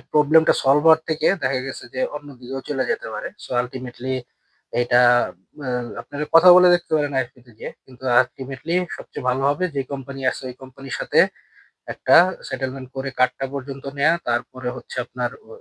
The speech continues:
না হলে উকিলের সাথে কথা বলে স-, সঠিক পরামর্শ নিবেন। সঠিক পরামর্শ নিয়ে তারপরে ডিসিশনটা নিবেন।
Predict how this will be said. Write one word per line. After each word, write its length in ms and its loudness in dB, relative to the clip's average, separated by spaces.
না 140 2
হলে 180 -2
উকিলের 300 -6
সাথে 260 -8
কথা 240 -2
বলে 280 0
স-, 300 -4
সঠিক 440 -2
পরামর্শ 400 0
নিবেন। 280 0
সঠিক 400 -6
পরামর্শ 360 -2
নিয়ে 260 0
তারপরে 420 -4
ডিসিশনটা 520 -16
নিবেন। 280 -6